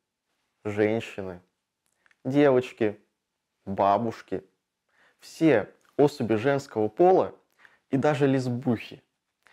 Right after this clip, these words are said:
я поздравляю вас с этим великим праздником.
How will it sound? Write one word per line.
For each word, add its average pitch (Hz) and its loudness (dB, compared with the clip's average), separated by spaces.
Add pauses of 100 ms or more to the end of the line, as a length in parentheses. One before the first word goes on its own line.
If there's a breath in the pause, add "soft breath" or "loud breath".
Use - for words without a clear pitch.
(320 soft breath)
я 147 -2 (120)
поздравляю 147 0
вас 190 0 (140)
с - -6
этим 147 0 (120)
великим 139 0
праздником. 117 -4